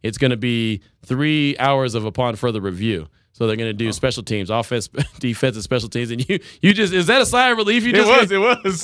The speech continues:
Speaker 2: was, <laughs> 'cause we're, this is like us. This is a work meeting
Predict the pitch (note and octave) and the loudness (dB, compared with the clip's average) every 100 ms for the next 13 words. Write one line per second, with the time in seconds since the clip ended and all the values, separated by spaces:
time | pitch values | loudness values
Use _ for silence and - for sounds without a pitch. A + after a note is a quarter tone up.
0 | - - A3 - F#3+ A3 G#3+ A#3+ A#3+ G#3+ | -2 0 -2 2 4 4 2 -2 2 4
1 | G#3 G#3+ G#3+ G3+ A#3 G#3 F#3 F3 C4 C4+ | 4 4 0 -4 -4 0 0 2 0 2
2 | G#3+ F#3+ F3 | 0 0 -2